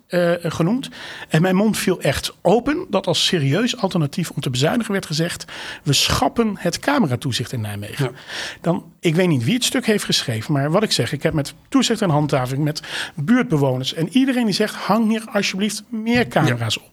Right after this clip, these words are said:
Speaker 2: Nou is het natuurlijk wel zo dat inderdaad de keuze nog gemaakt moet worden en dit
Speaker 1: Ja.
Speaker 2: alleen maar een suggestie is.
Speaker 1: Ja.
Speaker 2: Hè? Laten we dat ook niet helder hebben.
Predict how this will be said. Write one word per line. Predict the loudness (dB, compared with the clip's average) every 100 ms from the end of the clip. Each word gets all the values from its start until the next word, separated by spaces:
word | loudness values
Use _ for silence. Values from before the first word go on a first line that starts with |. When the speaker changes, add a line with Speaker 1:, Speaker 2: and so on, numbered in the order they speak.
| -4
Speaker 2:
Nou | -2
is | -2
het | -2
natuurlijk | -2
wel | -2
zo | -2
dat | -4
inderdaad | -4 -4 -2 -2 -4
de | -8
keuze | -4 -2 -2
nog | -2
gemaakt | -2 -4 -2
moet | -6
worden | -6 -8
en | 0
dit | 0
Speaker 1:
Ja. |
Speaker 2:
alleen | 2 0
maar | 2
een | 2
suggestie | 0 -2 -6 -6
is. | 0
Speaker 1:
Ja. | 2
Speaker 2:
Hè? |
Laten | 2 -2
we |
dat | -4
ook | -6
niet | -8
helder | -6 -8
hebben. | -8